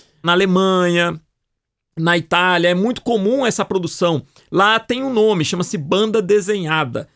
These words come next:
que são quadrinhos fechados, né? Geralmente o autor leva, às vezes, um ano pra produzir. Ele produz, fecha como um livro e distribui.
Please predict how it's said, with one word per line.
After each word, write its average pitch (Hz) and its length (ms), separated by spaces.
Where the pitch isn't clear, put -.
que - 80
são 160 180
quadrinhos 190 540
fechados, 175 680
né? 196 220
Geralmente 180 600
o 185 80
autor 175 400
leva, 175 420
às 165 160
vezes, 185 160
um 262 220
ano 254 320
pra 185 120
produzir. 139 500
Ele 151 160
produz, 233 440
fecha 254 420
como 226 200
um 214 100
livro 233 440
e 220 120
distribui. 226 600